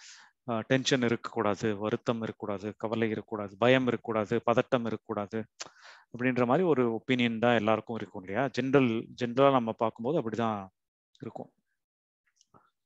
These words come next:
So, அதனால அதை பத்தி ஒரு புரிதல் நம்மளுக்கு இருந்தா இன்னும் பெட்டரா ஹேண்டில் பண்ண முடியும். ஏன்னா நிறைய பேர் வந்து, ஆஹ், புரிதல் வந்துடுச்சு, எனக்கு புரிஞ்சிடுச்சு, விஷயம் புரியுது, இது உணர்வுக்கு அகத்துல எதுவும் செய்யக்கூடாது அப்படின்னு புரியுது, ஆனாலும் வந்து பயம் வருதே,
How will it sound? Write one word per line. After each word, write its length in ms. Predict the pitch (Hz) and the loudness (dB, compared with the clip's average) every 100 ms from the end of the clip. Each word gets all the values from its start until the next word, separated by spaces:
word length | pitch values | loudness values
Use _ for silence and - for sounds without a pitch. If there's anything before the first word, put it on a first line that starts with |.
| _ _ | _ _
So, 80 | - | 0
அதனால 260 | 143 190 | 6 8
அதை 120 | 135 | 8
பத்தி 240 | 139 139 180 | 6 4 4
ஒரு 220 | 151 123 | 4 2
புரிதல் 320 | 139 139 147 | 0 4 6
நம்மளுக்கு 360 | 135 120 117 - | 6 2 -2 -2
இருந்தா 280 | 117 139 147 | 0 2 2
இன்னும் 320 | 120 120 107 | 0 -4 -2
பெட்டரா 180 | 104 117 | 2 4
ஹேண்டில் 140 | 117 | 4
பண்ண 240 | 104 104 | 2 -6
முடியும். 280 | 104 101 131 | -8 -8 -4
ஏன்னா 80 | 123 | 0
நிறைய 240 | 123 127 | 6 6
பேர் 200 | 131 135 | 8 6
வந்து, 380 | 131 117 131 120 - - - - _ 113 | 6 4 2 2 -2 -20 -20 -20 _ -8
ஆஹ், 360 | 110 107 104 - _ _ _ - - _ _ _ _ | -4 -2 -4 -6 _ _ _ -20 -20 _ _ _ _
புரிதல் 320 | - 147 156 160 | 0 4 6 8
வந்துடுச்சு, 380 | 131 127 - | 6 4 0
எனக்கு 260 | 139 123 110 | 2 0 0
புரிஞ்சிடுச்சு, 380 | 156 180 190 131 | -2 0 0 0
விஷயம் 400 | 117 - 190 180 | -2 2 0 0
புரியுது, 560 | 147 143 135 120 180 101 - _ _ _ - | 0 2 2 2 0 -4 -18 _ _ _ -14
இது 380 | 135 123 117 | -4 -2 0
உணர்வுக்கு 380 | 110 123 131 123 | 0 0 2 2
அகத்துல 220 | 110 135 | 4 2
எதுவும் 340 | - 127 120 127 | 4 4 4 -2
செய்யக்கூடாது 640 | - 120 - 117 110 117 | 0 -2 0 0 2 0
அப்படின்னு 200 | 110 117 - | -2 -6 -6
புரியுது, 400 | 113 113 104 151 - - - - - - _ | -2 -2 -2 -6 -8 -20 -20 -20 -20 -20 _
ஆனாலும் 380 | 131 156 165 175 | 4 6 6 4
வந்து 320 | 147 143 185 | 0 4 6
பயம் 320 | 131 135 139 | 8 6 6
வருதே, 360 | 127 113 117 | 2 2 -2